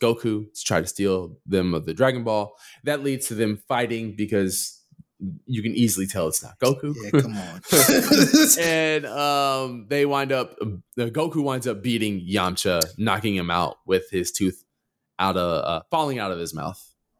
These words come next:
Speaker 2: Knock
Speaker 1: Yamcha
Speaker 2: that
Speaker 1: gives him
Speaker 2: boy
Speaker 1: a
Speaker 2: up
Speaker 1: car
Speaker 2: a
Speaker 1: so that way he can get around. However, he has got a tracking device on it so he can follow him around.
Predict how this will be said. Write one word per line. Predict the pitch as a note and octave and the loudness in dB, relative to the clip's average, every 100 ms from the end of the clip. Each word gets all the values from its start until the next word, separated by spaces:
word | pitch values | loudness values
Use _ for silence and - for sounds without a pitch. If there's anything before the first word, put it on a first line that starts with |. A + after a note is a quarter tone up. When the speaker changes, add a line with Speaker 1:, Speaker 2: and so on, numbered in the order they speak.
| _ _ _ _ _ _ - _ _ - - - | _ _ _ _ _ _ -20 _ _ -16 -16 -12
Speaker 2:
Knock | - E3 G3 | -2 0 0
Speaker 1:
Yamcha | |
Speaker 2:
that | A#3 | 2
Speaker 1:
gives | G3+ G3+ | 2 4
him | F#3+ | 0
Speaker 2:
boy | |
Speaker 1:
a | A3 | -2
Speaker 2:
up | |
Speaker 1:
car | G#3 G3+ G3 | -2 0 0
Speaker 2:
a | G3+ | -2
Speaker 1:
so | F3+ | -2
that | D3+ | -2
way | C3 | 0
he | C3 A#2 | 0 -2
can | A2 | -4
get | G#2+ A2 | -2 -2
around. | A#2+ E3 D#3+ D#3+ | 0 0 2 0
However, | D3+ C3+ C#3 C3 | -2 0 0 0
he | C#3 C#3+ | -2 -2
has | A#2+ | 0
got | G#2+ A2+ G#2 | 0 -2 -2
a | G#2+ | -4
tracking | - G3 F#3+ F3 | 0 0 0 -2
device | D#3 D#3+ D#3 | 0 0 0
on | D#3 | -2
it | C3+ | -2
so | B2 | -2
he | |
can | G2+ | -4
follow | F#2+ F#2 F2 | 0 2 2
him | D#2 | -2
around. | D#2 - - | -8 -10 -14